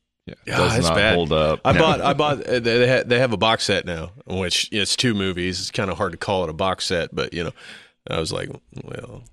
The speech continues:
Speaker 2: might as well."
Speaker 3: Might as well.
Speaker 2: Might as well.
Speaker 3: You know, it should have been a three-pack. Should have came with the Momoa version, too.
Speaker 2: Nah.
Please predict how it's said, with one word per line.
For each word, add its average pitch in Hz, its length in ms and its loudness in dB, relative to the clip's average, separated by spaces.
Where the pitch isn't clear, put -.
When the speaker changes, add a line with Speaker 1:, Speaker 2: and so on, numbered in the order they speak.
Speaker 2:
might 80 180 -4
as 85 120 -4
well." 160 400 2
Speaker 3:
Might 85 180 0
as 78 120 -2
well. 92 240 2
Speaker 2:
Might 92 140 4
as 107 100 2
well. 156 300 2
Speaker 3:
You 120 120 2
know, 107 120 4
it 98 80 2
should 131 160 2
have 101 80 0
been 95 100 0
a 78 60 0
three-pack. 76 480 0
Should 95 120 0
have 85 60 -2
came 95 160 0
with 80 120 0
the 82 60 -2
Momoa 80 600 0
version, 71 400 0
too. 73 240 0
Speaker 2:
Nah. 98 680 0